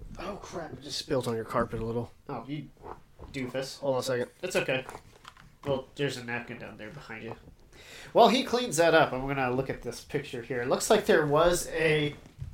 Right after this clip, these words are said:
Speaker 2: it looks, it says a, there's a blurry picture of it.
Speaker 1: I don't know if that's
Speaker 2: That's not a real picture,
Speaker 1: No, that's
Speaker 2: is it?
Speaker 1: not a real photo. It looks
Speaker 2: Oh,
Speaker 1: like
Speaker 2: it's a
Speaker 1: s-
Speaker 2: concept.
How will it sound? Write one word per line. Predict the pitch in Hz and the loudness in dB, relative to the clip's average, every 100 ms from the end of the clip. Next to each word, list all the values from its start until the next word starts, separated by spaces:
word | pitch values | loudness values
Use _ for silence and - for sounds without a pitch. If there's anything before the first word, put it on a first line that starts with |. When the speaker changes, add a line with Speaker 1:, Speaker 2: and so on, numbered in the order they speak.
| - - - - | -16 -20 -20 -16
Speaker 2:
it | - 185 | -12 -12
looks, | 220 - | -12 -10
it | 180 | -6
says | - - - | -6 -6 -8
a, | - - | -8 -4
there's | 180 160 | -2 -2
a | - | -2
blurry | 143 147 196 208 185 | -4 -4 -4 -6 -8
picture | 233 226 - 135 | -8 -8 -4 0
of | 127 | 0
it. | 143 - - - - - - - - | 0 -6 -10 -10 -12 -14 -14 -18 -4
Speaker 1:
I | 165 | 4
don't | 214 | 6
know | 202 | 8
if | 175 | 6
that's | 156 143 | 2 0
Speaker 2:
That's | 240 | 4
not | 254 156 | 6 6
a | 131 | 4
real | 127 | -2
picture, | 120 147 | -2 0
Speaker 1:
No, | 147 | 2
that's | 143 - | 4 4
Speaker 2:
is | 240 | 4
it? | |
Speaker 1:
not | 156 | 2
a | |
real | 139 127 | 2 0
photo. | - 143 120 - - - - - - - - | 2 0 0 -8 -16 -20 -20 -20 -20 -20 0
It | 156 | 6
looks | 190 190 | 8 10
Speaker 2:
Oh, | |
Speaker 1:
like | 180 | 8
Speaker 2:
it's | - | 8
a | - | 4
Speaker 1:
s- | |
Speaker 2:
concept. | 175 151 131 127 113 - | 4 4 4 -2 -4 -10